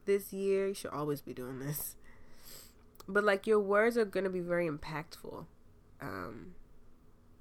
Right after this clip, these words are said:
Spirit is just talking through me. We're gonna go with it. Okay. Um,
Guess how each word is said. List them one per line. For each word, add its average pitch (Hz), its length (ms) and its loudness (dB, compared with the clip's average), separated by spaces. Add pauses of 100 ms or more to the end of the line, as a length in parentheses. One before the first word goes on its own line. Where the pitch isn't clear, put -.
(640)
Spirit 370 280 -2
is 175 100 0
just - 160 -8
talking 139 320 -8
through 131 160 -10
me. 135 140 -10
We're 165 120 -10
gonna 156 160 -12
go 156 180 -12
with 156 160 -12
it. 156 200 -16
Okay. 180 360 -12 (2500)
Um, 185 340 -10